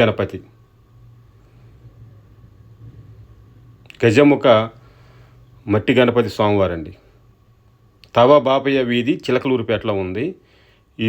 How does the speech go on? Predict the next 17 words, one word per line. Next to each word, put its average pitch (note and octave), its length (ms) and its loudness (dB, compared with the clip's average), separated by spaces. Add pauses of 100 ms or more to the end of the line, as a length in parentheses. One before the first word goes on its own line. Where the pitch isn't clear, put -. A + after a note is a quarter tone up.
(100)
స్వామివారిని C#3 600 4 (360)
ఇంకొక B2 300 -2
రెండు A#2+ 160 -2
రోజుల్లో C3+ 260 0
నిమజ్జనం A#2+ 340 -2
చేస్తారు. G#2+ 460 -4 (480)
ఈ - 100 -4
లోపు B2+ 220 2
ఎవరన్నా A#2+ 340 2
ఉంటే A2 240 -2 (180)
పోయి A#2 200 -6
చూసిరండి, A2 500 -4 (760)
దగ్గరలో A#2+ 400 0
ఉన్న A#2 120 2
వాళ్ళు G#2+ 160 0
ఎవరన్నా G#2+ 360 -2
కానీ. G2 200 -6